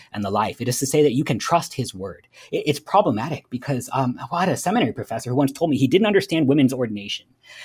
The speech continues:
A-, and we all kinda looked at him like, "Well, it, <sighs> I, I know you're getting, uh, up there in age, sir, but I'm, I'm sure you've been, uh, you've been exposed to this. It, it's because women want to,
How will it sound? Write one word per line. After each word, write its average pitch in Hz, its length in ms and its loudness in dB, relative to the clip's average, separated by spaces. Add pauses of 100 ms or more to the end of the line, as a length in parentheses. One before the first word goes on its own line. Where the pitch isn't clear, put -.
(140)
A-, 160 40 2
and 170 220 6
we 190 80 10
all 208 120 8
kinda 196 220 4
looked 123 220 4
at 135 60 6
him 131 80 6
like, 127 160 2
"Well, 151 120 2
it, 165 260 -2
<sighs> - 60 -10 (920)
I, 151 160 0
I 156 60 4
know 156 120 8
you're 180 140 8
getting, 160 180 6
uh, 147 100 4
up 147 260 2
there 131 100 2
in 120 100 2
age, 151 380 2
sir, 120 220 -2
but 117 160 0
I'm, 123 140 2
I'm 123 120 2
sure 180 180 0
you've 131 160 4
been, 113 240 0
uh, 107 240 -6
you've 123 140 -2
been 127 140 -4
exposed 277 440 -2
to 127 60 -6
this. 104 200 -8
It, 120 100 -8
it's 131 100 -8
because 131 240 -2
women 147 240 4
want 135 160 4
to, 113 140 -2